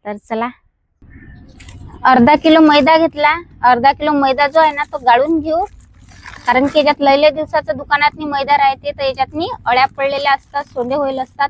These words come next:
तर गाळून घेऊ. चाळणी कधी पण अशी बारीक घ्या,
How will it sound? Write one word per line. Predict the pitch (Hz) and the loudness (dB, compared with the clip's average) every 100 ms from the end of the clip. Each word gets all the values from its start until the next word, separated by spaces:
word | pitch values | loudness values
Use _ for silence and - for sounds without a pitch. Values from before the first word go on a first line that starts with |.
| - | -6
तर | |
गाळून | 254 247 226 220 | -2 -2 -2 -10
घेऊ. | 196 _ - - - - - - - - - - - - - - - - 427 466 339 - - - - - - 622 - 294 285 - - - - - - - - 605 - 392 - | -14 _ -20 -20 -20 -20 -20 -18 -14 -12 -14 -20 -20 -20 -20 -20 -20 -18 -18 -20 -18 -20 -20 -20 -20 -20 -20 -20 -18 -18 -20 -20 -20 -16 -12 -12 -12 -18 -14 -14 -12 -16 -6
चाळणी | 262 240 262 277 | 0 2 2 2
कधी | 254 269 | 2 2
पण | 285 277 | 2 0
अशी | 285 | 0
बारीक | 240 240 262 240 | 2 2 2 0
घ्या, | 285 262 | 0 0